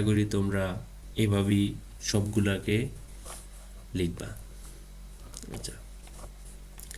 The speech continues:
তোমাদেরকে আরেকটা বলি যে তিন নাম্বারটা, দেখো তিন নাম্বারটাতে কি? দশ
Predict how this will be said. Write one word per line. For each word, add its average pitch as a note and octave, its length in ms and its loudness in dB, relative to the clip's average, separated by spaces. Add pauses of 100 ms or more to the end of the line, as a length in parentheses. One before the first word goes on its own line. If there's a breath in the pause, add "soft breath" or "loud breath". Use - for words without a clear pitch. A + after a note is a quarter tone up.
(440 loud breath)
তোমাদেরকে C3+ 480 8
আরেকটা A2 320 6
বলি G2 160 6 (140)
যে G#2+ 80 8 (160)
তিন B2 140 12 (100)
নাম্বারটা, E2+ 420 2 (100)
দেখো F2+ 180 2 (140)
তিন A2 100 6 (100)
নাম্বারটাতে F#2+ 500 0 (100)
কি? A2 120 6 (1400)
দশ A2 140 10